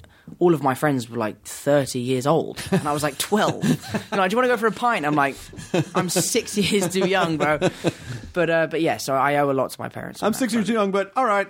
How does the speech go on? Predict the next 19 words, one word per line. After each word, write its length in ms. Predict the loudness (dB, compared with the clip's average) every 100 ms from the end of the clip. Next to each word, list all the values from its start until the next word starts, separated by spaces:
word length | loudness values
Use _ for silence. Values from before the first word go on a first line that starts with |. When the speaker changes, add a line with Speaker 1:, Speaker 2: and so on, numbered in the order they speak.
| -2
Speaker 1:
Yeah, 180 | 0
let's 160 | 2 2
go. 240 | 0 0 0 -2 0
England, 300 | 0 2 0
it's 100 | 0
like, 160 | 0 -2
"Yeah, 180 | 0
do 180 | 0 0
whatever 200 | 0 0
you 140 | 0 0
want." 460 | 2 2 -2 -6
Speaker 2:
Do 120 | -2
whatever, 380 | 2 2 2 2
yeah. 200 | 2 0 0 -14
Well, 140 | -2 0
the, 160 | 2 0 -4
the 200 | -6 -4
attitudes 580 | -2 -2 -2 -4 -2
on 460 | 0 0 0 -2 -6